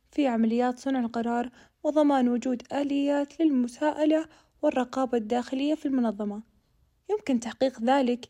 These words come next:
من خلال تشكيل مجالس إدارية متنوعة وشفافة، ووجود إجراءات للإبلاغ عن الفساد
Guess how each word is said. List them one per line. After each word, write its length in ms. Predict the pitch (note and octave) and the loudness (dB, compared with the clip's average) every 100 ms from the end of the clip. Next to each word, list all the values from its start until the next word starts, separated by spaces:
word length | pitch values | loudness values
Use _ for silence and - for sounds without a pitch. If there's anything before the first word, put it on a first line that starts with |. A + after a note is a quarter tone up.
| _ _ _ | _ _ _
من 80 | D4 | -6
خلال 280 | C#4+ C4+ D4+ | -2 2 2
تشكيل 560 | - B3 - - C4 A#3 | 0 -10 -10 -4 -2 0
مجالس 520 | G#3+ A#3+ B3 G#3+ - | 0 -2 -4 -6 -8
إدارية 520 | A#3 A#3 A#3 B3 A#3 | -4 -2 0 0 0
متنوعة 560 | G#3 G#3 - B3 C#4+ C#4+ | -4 -6 -2 -2 0 0
وشفافة، 680 | D4+ - D4+ - A3+ - A3+ - _ _ _ - | -2 -4 -8 -4 -6 -6 -14 -16 _ _ _ -2
ووجود 460 | C4 B3 C#4+ A#3+ | 0 2 0 -2
إجراءات 680 | - B3 - B3 - B3 D#4 - _ _ _ | -4 -4 0 0 2 -2 -2 -12 _ _ _
للإبلاغ 520 | F4+ D4 A#3+ A#3+ A3 | 2 2 2 0 2
عن 160 | C4 D#4 | 2 4
الفساد 680 | E4 D#4+ D#4+ D#4+ E4 E4 | 4 2 0 0 4 2